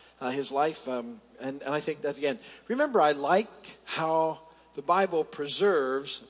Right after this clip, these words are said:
the flaws of the major characters because that gives me hope, 'cause I have lots of my own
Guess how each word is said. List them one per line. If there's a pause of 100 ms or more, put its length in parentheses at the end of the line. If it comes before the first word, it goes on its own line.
the
flaws (600)
of
the
major (760)
characters (560)
because (560)
that
gives
me
hope, (240)
'cause
I
have
lots
of
my
own